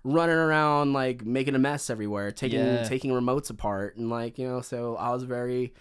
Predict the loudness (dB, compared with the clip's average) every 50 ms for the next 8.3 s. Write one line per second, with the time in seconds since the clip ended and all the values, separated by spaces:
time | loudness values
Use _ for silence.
0 | -20 -20 -20 -12 -6 -4 -4 -2 -2 -4 -6 -6 -6 -4 -6 -6 -6 -8 -8 -8
1 | -6 -6 -8 -8 -8 -8 -6 -4 -4 -4 -4 -6 -6 -6 -6 -6 -6 -8 -8 -10
2 | -10 -14 -14 -8 -4 -4 -2 -2 -2 -4 -6 -6 -8 -8 -6 -8 -8 -6 -6 -8
3 | -10 -12 -14 -16 -16 -14 -6 -4 -2 -2 -2 -2 -4 -6 -12 -18 -20 -20 -16 -12
4 | -10 -10 -8 -2 0 0 0 2 0 0 0 0 -2 -4 -8 -16 _ _ -18 -18
5 | -18 -18 -14 -14 -14 -14 -14 -12 -6 -4 -4 -4 -4 -8 -8 -6 -2 -2 0 0
6 | 0 -2 -2 -4 -6 -10 -10 -10 -12 -10 -10 -10 -10 -12 -12 -12 -10 -8 -6 -8
7 | -8 -8 -10 -12 -10 -10 -8 -6 -4 -4 -4 -4 -6 -6 -4 -4 -6 -6 -6 -8
8 | -8 -8 -8 -10 -10